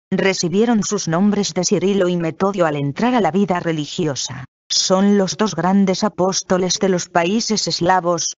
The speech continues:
como por ejemplo, Yugoslavia, Checoslovaquia, Bulgaria, Serbia, Croacia, etcétera. Nacieron en Tesalónica, Grecia. Su padre era un importante funcionario gubernamental.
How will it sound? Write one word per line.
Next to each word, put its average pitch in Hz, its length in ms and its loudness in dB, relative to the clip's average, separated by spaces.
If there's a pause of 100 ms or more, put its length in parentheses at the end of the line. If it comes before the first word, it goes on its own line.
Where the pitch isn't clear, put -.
como 190 280 2
por 151 140 -6
ejemplo, 135 720 -6 (260)
Yugoslavia, 175 920 0 (160)
Checoslovaquia, 180 1160 0 (120)
Bulgaria, 170 800 -2 (120)
Serbia, 165 640 0 (120)
Croacia, 190 640 0 (100)
etcétera. 123 880 -4 (240)
Nacieron 185 600 0
en 170 180 0
Tesalónica, 180 800 0 (140)
Grecia. 160 720 -2 (480)
Su - 280 -2
padre 220 440 0
era 202 120 0
un 214 140 2
importante 185 800 -2
funcionario 185 880 0
gubernamental. 156 1040 -4